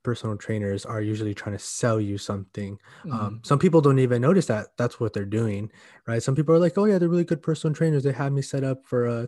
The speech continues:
Speaker 1: three hour, three times a week program,"
Speaker 2: Mm-hmm.
Speaker 1: right? But they don't realize that it's also, like, you're a salesman, and it's kind of like a part of the business. You gotta sell as many, uh, training sessions as possible.
Speaker 2: Very true, especially at, like, a big box commercial gym, kinda like that,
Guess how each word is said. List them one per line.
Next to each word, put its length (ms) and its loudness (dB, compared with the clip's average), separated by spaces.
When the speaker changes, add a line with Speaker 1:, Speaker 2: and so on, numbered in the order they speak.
Speaker 1:
three 180 2
hour, 300 -2
three 120 -2
times 300 -4
a 80 -2
week 380 -4
program," 560 -2
Speaker 2:
Mm-hmm. 160 -4
Speaker 1:
right? 320 -2
But 180 -6
they 80 0
don't 120 0
realize 380 0
that 260 -8
it's 180 -6
also, 240 -2
like, 300 -8
you're 120 0
a 40 -2
salesman, 640 -2
and 100 -4
it's 160 -6
kind 180 -6
of 60 -4
like 140 -4
a 60 -6
part 200 -2
of 60 -2
the 80 -4
business. 420 -6
You 60 -4
gotta 200 -6
sell 440 -6
as 100 -20
many, 320 -4
uh, 220 -12
training 300 -8
sessions 400 -10
as 100 -14
possible. 560 -12
Speaker 2:
Very 320 -4
true, 300 -10
especially 460 -4
at, 120 -4
like, 180 -6
a 40 -2
big 260 -6
box 480 -6
commercial 520 -10
gym, 380 -8
kinda 260 -8
like 260 -10
that, 300 -6